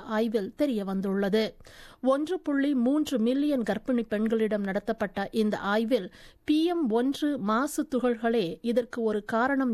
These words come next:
என்பது கண்டறியப்பட்டதாக கூறுகிறார் இந்த ஆய்வில் ஈடுபட்ட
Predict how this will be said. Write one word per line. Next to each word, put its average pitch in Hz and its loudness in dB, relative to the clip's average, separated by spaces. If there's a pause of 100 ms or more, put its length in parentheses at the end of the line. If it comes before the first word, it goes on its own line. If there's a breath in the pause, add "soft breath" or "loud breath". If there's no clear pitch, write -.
(120)
என்பது 202 0 (160)
கண்டறியப்பட்டதாக 214 -2 (120)
கூறுகிறார் 214 2 (420 loud breath)
இந்த 285 2 (120)
ஆய்வில் 330 2
ஈடுபட்ட 240 0